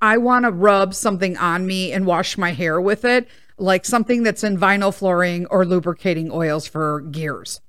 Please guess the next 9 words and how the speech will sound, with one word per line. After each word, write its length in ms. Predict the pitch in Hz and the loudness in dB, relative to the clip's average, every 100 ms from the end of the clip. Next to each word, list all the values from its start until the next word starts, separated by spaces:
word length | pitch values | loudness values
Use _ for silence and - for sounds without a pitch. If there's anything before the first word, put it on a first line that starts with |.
| - - - - - | -20 -20 -18 -8 2
Um, 640 | 240 226 220 220 226 196 - - - | 4 6 4 2 2 0 -6 -20 -8
but 120 | 165 | -6
this 180 | 170 - | -4 -4
is 120 | 208 | -2
what 140 | 233 254 | 0 2
they're 120 | 285 | 2
doing, 300 | 311 330 226 | 2 2 2
peeps. 460 | 226 214 - - - - - - - - - | 2 0 -4 -10 -12 -20 -20 -20 -20 -10 0
Uh, 420 | 214 202 190 | 2 2 0